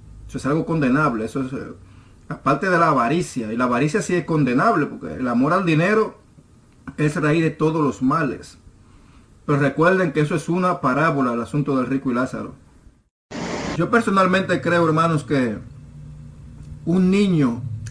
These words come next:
es salvo por naturaleza, o por nacimiento, diría yo, mientras sea inocente. Ya cuando llega el conocimiento de pecado, ya eso es otra cosa. Ahí es otra cosa.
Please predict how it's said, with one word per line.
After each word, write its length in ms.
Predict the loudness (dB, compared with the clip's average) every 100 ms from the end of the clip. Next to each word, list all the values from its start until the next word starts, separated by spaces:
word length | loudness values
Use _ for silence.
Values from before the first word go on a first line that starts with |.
| -4
es 180 | -2 -2
salvo 680 | 0 2 4 2 0 -2 -4
por 180 | -2 0
naturaleza, 840 | 0 -2 0 2 2 0 -6 -8
o 120 | -10 -4
por 140 | -2
nacimiento, 720 | -2 -2 0 2 2 0 0
diría 260 | -2 0 2
yo, 580 | 2 2 0 -4 -8 -12 -20 -20 -20 -20 -20 -14 0
mientras 400 | 2 2 2 0
sea 180 | 2 2
inocente. 760 | 2 2 0 0 0 -2 -8 -2
Ya 240 | 0 0
cuando 280 | 0 0 2
llega 260 | 2 4
el 100 | 2
conocimiento 760 | 2 -2 0 2 2 0 0 0
de 120 | 0
pecado, 640 | 0 -2 0 2 4 2 0
ya 160 | 0
eso 460 | 0 0 0 -2 -4
es 160 | -2 0
otra 340 | 0 0 -4
cosa. 380 | -4 -6 -8 -12 -8 -6 -6 -8 -8 -8 -10 -10 -10 -8
Ahí 220 | -2 2 4
es 80 |
otra 260 | 2 2 -2
cosa. 320 | -2 -4 -6